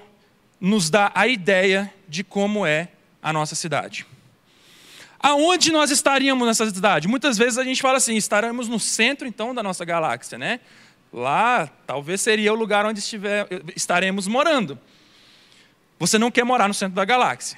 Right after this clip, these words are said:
A atividade cósmica é muito, muito, muito forte e não tem como existir vida. Ah, então nós vamos ter um desses locais, então, assim, ó, nesses braços, aonde tem, né, essa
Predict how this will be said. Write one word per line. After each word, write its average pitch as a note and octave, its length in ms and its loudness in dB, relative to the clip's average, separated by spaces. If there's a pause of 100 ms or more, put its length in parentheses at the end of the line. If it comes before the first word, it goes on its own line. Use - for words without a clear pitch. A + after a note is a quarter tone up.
(120)
A - 60 -8
atividade G3+ 460 0
cósmica A3+ 340 0
é - 20 2
muito, G#3+ 460 0
muito, G#3+ 360 0
muito B3+ 320 -2
forte G3 600 -2 (380)
e F#3+ 80 -4
não A3+ 320 0
tem G3 280 0
como F#3+ 240 -6
existir F3+ 460 -4
vida. D#3 480 -2 (560)
Ah, C#4 160 2
então C4 200 2
nós C#4+ 160 2
vamos D4 180 0
ter C#4+ 240 2
um C#4+ 260 -2
desses D#4+ 280 -4
locais, B3 500 2
então, A#3 260 0
assim, G#3+ 280 -2
ó, C#4+ 140 4
nesses A3 280 -2
braços, A#3 720 0 (300)
aonde B3 400 2
tem, C4 340 2
né, A#3 240 4
essa A3 340 4